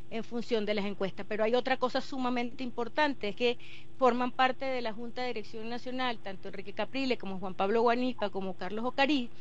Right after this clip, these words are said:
y el día de ayer estuvimos absol-,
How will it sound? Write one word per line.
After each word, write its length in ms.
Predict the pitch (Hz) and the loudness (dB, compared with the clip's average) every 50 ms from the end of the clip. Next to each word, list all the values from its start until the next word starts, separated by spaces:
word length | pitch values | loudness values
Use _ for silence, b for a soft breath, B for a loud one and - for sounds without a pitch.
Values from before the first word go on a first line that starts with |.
| B B B B - - - | B B B B -4 -4 -2
y 80 | 185 | 0
el 100 | 202 202 | 0 0
día 140 | 190 202 202 | 0 2 2
de 60 | 214 | 4
ayer 240 | 233 247 262 269 254 | 6 8 8 8 8
estuvimos 540 | 247 - - 196 185 190 196 208 226 233 220 - - B B B B B | 8 4 0 -4 -2 -2 0 -2 -2 -2 -4 -4 -6 B B B B B
absol-, 320 | - 214 - - 220 214 | -4 -4 -2 -2 -4 -4